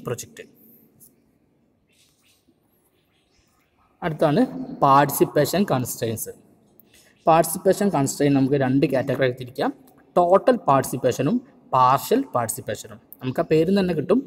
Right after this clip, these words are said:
total participation എന്താണെന്നും partial participation എന്താണെന്നും. On total participation, the participation of an entity set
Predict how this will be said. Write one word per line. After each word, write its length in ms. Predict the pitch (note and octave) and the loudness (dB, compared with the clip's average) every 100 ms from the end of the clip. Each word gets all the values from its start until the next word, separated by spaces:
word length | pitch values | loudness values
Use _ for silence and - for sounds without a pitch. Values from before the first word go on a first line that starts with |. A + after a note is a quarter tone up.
| - | -2
total 340 | C#3 C3 - E3+ D3+ | 2 2 2 0 2
participation 500 | C3+ - C#3 - C#3 C3+ | 0 -2 -4 -2 -2 -2
എന്താണെന്നും 320 | B2+ C3 C4+ _ - | -2 -4 -8 _ -2
partial 360 | C3+ C3 - C#4 | 0 2 0 0
participation 520 | C#3+ C3 - C3+ A#2+ F3+ | 2 0 -2 -6 -4 -2
എന്താണെന്നും. 320 | C3+ A2+ G2+ _ _ _ _ _ _ - _ _ _ _ A3 | -4 -6 -12 _ _ _ _ _ _ -20 _ _ _ _ -6
On 60 | G3+ | 2
total 300 | E3+ D#3 G3 F#3 | 2 4 2 2
participation, 520 | C3+ - A#2 A2+ G#2 - - _ _ _ - | 0 -2 -8 -8 -10 -18 -20 _ _ _ -2
the 100 | A#3+ - | -2 0
participation 800 | F3+ F3+ F3+ - G3 G3+ G3 G#3+ G3 | 0 0 -2 -8 -4 0 2 2 0
of 140 | C#3+ D#3 | -2 0
an 80 | E3+ - C#3 | -2 -2 -4
entity 380 | C#3 C#3 C#3 D#3 | -2 -4 -2 -2
set 160 | D#3+ | -2